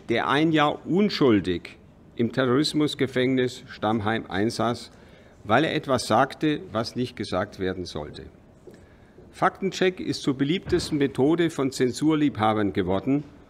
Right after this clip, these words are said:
um ihre eigenen Lügen zu schützen, aber nicht die Wahrheit. Faktenchecker checken keine Fakten auf Korrektheit. Sie verzerren und verfälschen vielmehr mit voller Absicht die Fakten.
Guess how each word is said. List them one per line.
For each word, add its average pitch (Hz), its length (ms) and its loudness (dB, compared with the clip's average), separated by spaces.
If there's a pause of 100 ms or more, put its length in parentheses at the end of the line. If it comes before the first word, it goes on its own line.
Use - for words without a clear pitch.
(280)
um 147 160 4
ihre 139 220 4
eigenen 156 400 4
Lügen 160 340 4
zu 131 180 0
schützen, 160 480 2 (460)
aber 120 180 0
nicht 143 240 2
die 131 120 2
Wahrheit. 110 560 4 (760)
Faktenchecker 180 800 -2
checken 147 340 -2
keine 131 300 0
Fakten - 400 -4
auf 120 180 -6
Korrektheit. 117 560 -2
Sie - 180 -4
verzerren 131 600 -2 (520)
und 131 140 -6
verfälschen 135 640 2
vielmehr 104 500 2
mit 98 220 -4
voller 165 260 0
Absicht 147 440 -4
die 113 80 -4
Fakten. - 580 -6